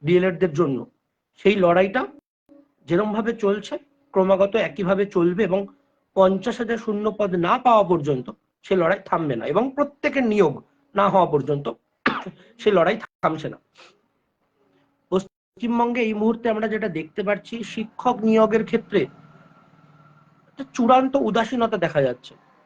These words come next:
আপার প্রাইমারি নিয়োগ শুরু হলো, কাউন্সেলিং চলছে। আপার প্রাইমারি কথা একবার ভেবে দেখো, যারা দু হাজার চোদ্দ সালে ফর্ম ফিল আপ করে দু হাজার ষোলো সালে পরীক্ষা দিয়েছিল, তারা দু হাজার চব্বিশ সালে এসে নিয়োগ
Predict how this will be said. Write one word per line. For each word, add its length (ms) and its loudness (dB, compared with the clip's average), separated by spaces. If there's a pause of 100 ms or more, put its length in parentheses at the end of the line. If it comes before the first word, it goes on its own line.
(640)
আপার 240 2
প্রাইমারি 420 2
নিয়োগ 300 2
শুরু 280 -2
হলো, 240 0 (880)
কাউন্সেলিং 580 0
চলছে। 460 0 (320)
আপার 240 -6
প্রাইমারি 520 -2 (320)
কথা 240 0
একবার 280 0
ভেবে 220 0
দেখো, 280 -8 (240)
যারা 240 0
দু 120 -6
হাজার 320 2
চোদ্দ 280 -2
সালে 240 -2
ফর্ম 260 -4
ফিল 160 -2
আপ 80 2
করে 200 -2
দু 140 2
হাজার 200 2
ষোলো 240 -2
সালে 200 -2
পরীক্ষা 380 -2
দিয়েছিল, 380 0 (560)
তারা 140 2
দু 120 4
হাজার 200 2
চব্বিশ 420 -4
সালে 180 2
এসে 260 -2 (580)
নিয়োগ 460 4